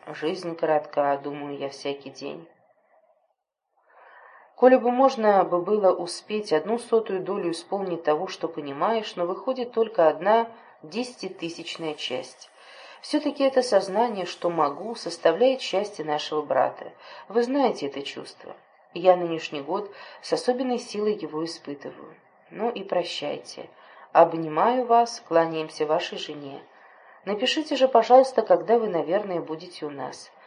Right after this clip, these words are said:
Мы хотим вас поместить получше, чтобы вы подольше у нас погостили.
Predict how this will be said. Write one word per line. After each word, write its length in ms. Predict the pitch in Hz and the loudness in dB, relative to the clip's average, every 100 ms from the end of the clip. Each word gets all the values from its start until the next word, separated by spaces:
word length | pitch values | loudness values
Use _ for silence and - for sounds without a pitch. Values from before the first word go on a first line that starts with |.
| - - - | -20 -18 -2
Мы 100 | 220 | 2
хотим 380 | 226 196 214 196 | 2 2 0 2
вас 200 | 165 165 | 2 2
поместить 520 | 160 151 151 147 139 | -8 -10 -10 -14 -6
получше, 600 | 143 143 151 - - 233 | -4 -4 -6 -10 -10 -10
чтобы 300 | - 156 156 | -8 -6 -2
вы 140 | 165 | -2
подольше 640 | 165 147 - 185 220 - 240 | 4 4 4 0 -2 -4 -4
у 100 | 160 | -4
нас 240 | 151 135 | -6 -6
погостили. 800 | - 170 135 - - - 165 170 | -6 -4 -6 -8 -14 -16 -14 -18